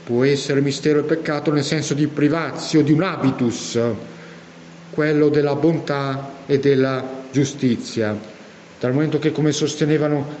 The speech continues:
alcuni filosofi greci, un habitus e la sua privatio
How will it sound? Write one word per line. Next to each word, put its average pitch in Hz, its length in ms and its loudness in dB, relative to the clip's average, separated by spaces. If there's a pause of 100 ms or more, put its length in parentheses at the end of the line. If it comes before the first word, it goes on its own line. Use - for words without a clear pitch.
alcuni 151 720 2
filosofi 147 500 2
greci, 165 880 0 (400)
un 147 160 4
habitus 143 800 0 (480)
e 151 140 2
la 143 120 2
sua 160 280 0
privatio 185 920 2